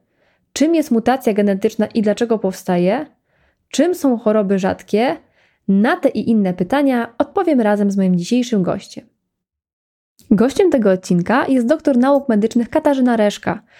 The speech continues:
diagnosta laboratoryjny ze specjalizacją z laboratoryjnej genetyki medycznej. Kasia pracuje aktualnie w Instytucie Genetyki i Immunologii GENIM w Lublinie,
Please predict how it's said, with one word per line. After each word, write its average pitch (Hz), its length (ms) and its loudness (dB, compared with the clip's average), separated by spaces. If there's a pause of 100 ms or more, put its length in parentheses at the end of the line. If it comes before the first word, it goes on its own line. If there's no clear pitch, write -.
(220)
diagnosta 269 420 2
laboratoryjny 196 920 0
ze 277 140 0
specjalizacją 254 800 0
z 247 60 -2
laboratoryjnej 226 760 0
genetyki 208 440 0
medycznej. 214 680 -2 (680)
Kasia 359 260 0
pracuje 269 420 0
aktualnie 233 640 0
w - 60 -4
Instytucie 233 480 0
Genetyki 214 540 -2
i 220 40 2
Immunologii 208 600 0
GENIM 208 480 0
w 180 40 -2
Lublinie, 185 640 0